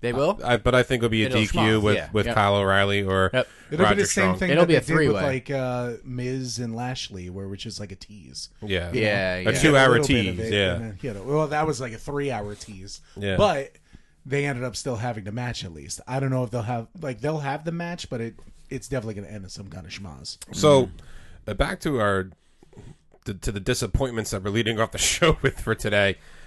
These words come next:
Speaker 2: Uh, we have to mention the, the pyro spot at the end of the Jon Moxley,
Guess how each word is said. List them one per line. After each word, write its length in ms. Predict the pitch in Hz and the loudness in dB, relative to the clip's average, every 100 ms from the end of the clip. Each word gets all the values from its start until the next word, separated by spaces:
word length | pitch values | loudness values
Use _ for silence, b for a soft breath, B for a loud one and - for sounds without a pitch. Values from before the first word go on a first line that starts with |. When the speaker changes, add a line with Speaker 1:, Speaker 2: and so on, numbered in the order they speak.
| b - | b -6
Speaker 2:
Uh, 460 | 101 101 101 101 98 - | -2 0 2 2 0 0
we 120 | 120 | 0
have 180 | 170 190 | 0 -4
to 80 | |
mention 380 | 123 127 123 101 | -2 -2 -2 -2
the, 80 | 95 | -2
the 200 | 95 92 | -2 0
pyro 380 | - 123 104 98 | 0 0 2 0
spot 480 | - 104 92 92 - _ _ | 0 -2 -2 -2 -6 _ _
at 140 | 101 101 | -4 -2
the 180 | 104 | -2
end 260 | 104 104 104 | 0 0 2
of 100 | 98 | 0
the 80 | 92 | -2
Jon 300 | 95 95 95 | -2 -2 -2
Moxley, 640 | 92 95 - 98 98 95 | -2 -4 -4 0 0 0